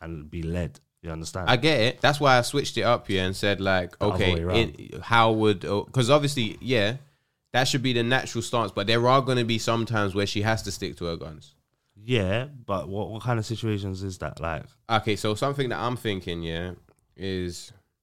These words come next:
Speaker 2: I don't know, like, let's say for argument's sake, um, let me try and think of a scenario, 'cause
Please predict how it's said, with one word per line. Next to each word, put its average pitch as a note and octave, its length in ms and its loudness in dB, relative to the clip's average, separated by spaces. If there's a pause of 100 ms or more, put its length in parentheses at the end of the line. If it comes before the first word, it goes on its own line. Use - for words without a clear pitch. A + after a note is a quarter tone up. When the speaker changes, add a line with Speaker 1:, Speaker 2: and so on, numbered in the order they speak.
(2750)
Speaker 2:
I G2+ 140 -6
don't F2 240 -6
know, F2 160 -4
like, E2 220 -2
let's G#2 200 -2
say G#2+ 180 0
for E2+ 180 -6
argument's F#2+ 460 -2
sake, E2+ 400 -4
um, E2 600 -6 (2000)
let G2+ 60 -12
me G2 80 -6
try F#2 200 -2
and F2 100 -6
think F#2 220 -6
of E2+ 80 -10
a E2+ 60 -8
scenario, E2+ 540 -8
'cause - 420 -10